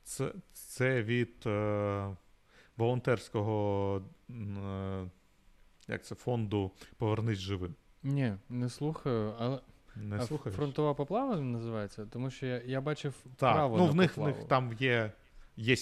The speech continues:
Speaker 1: пр-, є «Право на поплаву»,
Speaker 2: Ага.
Speaker 1: а в них є ще во-, випуск, коли «Фронтова поплава».
Speaker 2: Ага, ага.
Speaker 1: Це, це, це вони.
Speaker 2: На жаль, н-, ні,
Speaker 1: В них
Speaker 2: ні. Я, я про них чув. Звичайно, я про них чув і про «Повернись живим». Звичайно. Так.
Speaker 1: С-,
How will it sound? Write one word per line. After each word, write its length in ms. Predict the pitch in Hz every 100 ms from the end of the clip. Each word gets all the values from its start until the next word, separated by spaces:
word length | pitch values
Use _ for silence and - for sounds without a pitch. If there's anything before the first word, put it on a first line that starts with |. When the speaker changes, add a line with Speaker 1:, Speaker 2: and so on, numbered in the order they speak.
| -
Speaker 1:
пр-, 160 | 135 -
є 240 | 113 110 104
«Право 460 | - 135 165 156
на 100 | 131
поплаву», 440 | 131 117 131 127 107
Speaker 2:
Ага. 100 | 104
Speaker 1:
а 40 |
в 100 | 101
них 260 | 113 117 113 -
є 160 | 107 101
ще 220 | - 110
во-, 220 | 101 110
випуск, 460 | 151 104 110 101 -
коли 480 | 110 107 104 98 95 -
«Фронтова 360 | 107 95 113 135
поплава». 520 | 156 - 139 131 120
Speaker 2:
Ага, 180 | 120 113 - -
ага. 100 | 104
Speaker 1:
Це, 260 | 147 151 - - _ - - - 117 -
це, 300 | - 139 131 -
це 120 | 151
вони. 240 | 123 92 - -
Speaker 2:
На 220 | 127 143 147
жаль, 180 | 151
н-, 400 | 139 135 127 139
ні, 360 | 135 139 143 123
Speaker 1:
В 40 |
них 200 | 113 180
Speaker 2:
ні. 160 | 120 95
Я, 160 | 135 147
я 160 | 156 175
про 120 | 180
них 180 | 180 -
чув. 200 | 135 98 -
Звичайно, 480 | 117 127 143 143 117
я 60 | 107
про 140 | 120
них 160 | 120 120
чув 240 | 196 165 127
і 20 |
про 200 | 117 117
«Повернись 420 | 117 110 110 107
живим». 380 | 113 147 131 107 107 101 - - - - -
Звичайно. 580 | 117 110 117 120 - 98 - - - - -
Так. 160 | 107 101 - - - - - - - - - - - -
Speaker 1:
С-, 160 | -